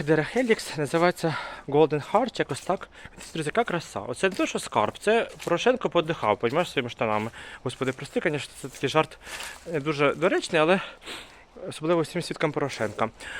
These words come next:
От, а, скажу, що подивіться, друзі, як красиво. Яка краса, це неймовірно гарно. Плюс ці плющі, хелікси, вони дуже цікаво, а,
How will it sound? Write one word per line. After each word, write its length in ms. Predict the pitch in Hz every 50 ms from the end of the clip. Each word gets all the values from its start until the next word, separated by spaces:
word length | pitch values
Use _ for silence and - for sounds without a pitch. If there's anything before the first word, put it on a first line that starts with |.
| - - - - -
От, 260 | 120 120 120 - -
а, 480 | 123 - 131 123 123 123 127 127 131 - -
скажу, 300 | 139 - - 160 160 214
що 320 | 214 - - 170 165 156 151
подивіться, 320 | - - 151 220 208 165
друзі, 160 | 151 135 143
як 100 | 170 190
красиво. 460 | - - 160 - - - 107 101 98 110
Яка 220 | 113 - 202 202
краса, 540 | - - 147 - - - 254 294 311 285 - - - -
це 80 | 156
неймовірно 600 | 143 160 175 175 170 160 131 127 120 107 117 113
гарно. 320 | 117 160 226 254 208 160 131
Плюс 340 | - - 202 - - 147
ці 100 | - -
плющі, 340 | 143 - 156 143 - - 277
хелікси, 420 | - - 196 226 240 - - - 147
вони 140 | 135 151
дуже 140 | 156 165 160
цікаво, 420 | - - - - 156 165 156 151 - - - - - - - - - - - - -
а, 300 | - 120 120 120 120 120